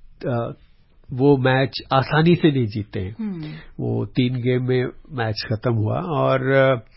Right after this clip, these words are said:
Speaker 1: ये उनसे ऊपर के seat की player हैं और मैं बताना चाहूंगा कि,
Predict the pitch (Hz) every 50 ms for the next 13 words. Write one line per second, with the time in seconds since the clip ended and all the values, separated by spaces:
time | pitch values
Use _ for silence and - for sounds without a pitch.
0 | - - - - - - - - - - - 147 123 117 131 139 139 135 135 120
1 | 120 117 - 147 131 127 - - 139 117 113 131 127 127 - - - - - -
2 | 147 131 - - - 131 120 110 - - 135 123 113 - - 110 110 110 104 117
3 | 165 220 190 151 131 123 135 131 131 120 - 123 120 120 117 - - 120 120 123
4 | 123 127 120 117 - - - - - 123 117 117 117 117 117 120 -